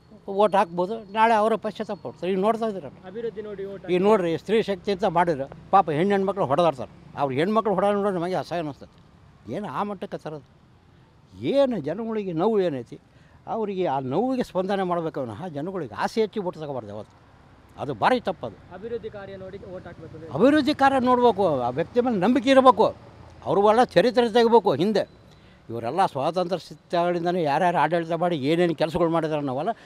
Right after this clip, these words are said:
Speaker 1: ಆ ಹಳೆವೆಲ್ಲ ಪೇಪರ್ ತೆಗೆದು ನೋಡಿದ್ರೆ ಇವ್ರ ಮೇಲೆ ಏನೇನು ಅದಾವ ಅಂತಂದು ಅದನ್ನ ನೋಡಿ ಈ ವ್ಯಕ್ತಿ ಅಳಿಬೋದು. ಹೌದ್ರಾ?
Speaker 2: ಹೌದು.
Speaker 1: ಹೌದು, ಈ ವ್ಯಕ್ತಿ ಅಳಿಯೋಕೆ ಬೇನ್ ಬೇಕು.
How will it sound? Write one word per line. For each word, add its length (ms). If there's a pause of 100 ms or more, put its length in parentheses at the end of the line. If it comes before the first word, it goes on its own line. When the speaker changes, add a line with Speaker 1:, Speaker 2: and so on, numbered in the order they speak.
(140)
Speaker 1:
ಆ 60
ಹಳೆವೆಲ್ಲ 400
ಪೇಪರ್ 280
ತೆಗೆದು 160
ನೋಡಿದ್ರೆ 460
ಇವ್ರ 180
ಮೇಲೆ 260
ಏನೇನು 280
ಅದಾವ 200
ಅಂತಂದು 340 (500)
ಅದನ್ನ 220
ನೋಡಿ 180
ಈ 100
ವ್ಯಕ್ತಿ 280
ಅಳಿಬೋದು. 500 (1400)
ಹೌದ್ರಾ? 220
Speaker 2:
ಹೌದು. 920
Speaker 1:
ಹೌದು, 140
ಈ 80
ವ್ಯಕ್ತಿ 380
ಅಳಿಯೋಕೆ 300
ಬೇನ್ 300
ಬೇಕು. 240